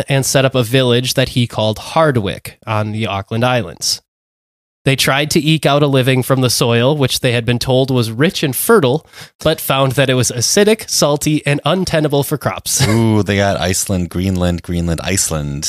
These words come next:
Speaker 2: there.
Speaker 1: Exactly.
Speaker 2: Yeah.
Speaker 1: <laughs> They, they sw-, they swapped it around.
Speaker 2: Yep.
Speaker 1: In addition, the climate was pretty much eternally dismal.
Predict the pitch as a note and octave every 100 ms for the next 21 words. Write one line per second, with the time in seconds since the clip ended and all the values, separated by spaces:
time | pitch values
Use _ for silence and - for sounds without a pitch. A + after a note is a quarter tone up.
0 | - C#2+ G2 A#2+ C#2+ G#2 G#2 A#2 D#3+ F2+
1 | E3+ - D3+ D3 - E3 D#3 - A2+ D3+
2 | G#2+ D#3 - D#3 G2+ - C#3 - - B2
3 | B2 B2 F2+ G2 D3 C#3+ - _ _ _
4 | _ _ - F3 A3 F3 D#3+ - F#3+ F#3
5 | - D3+ D3+ D#3 C#3+ C#3+ C3+ - G3+ G3+
6 | G3 - D#3 - D#3+ D#3 D3 C3 A#2 G#2+
7 | G2+ G#2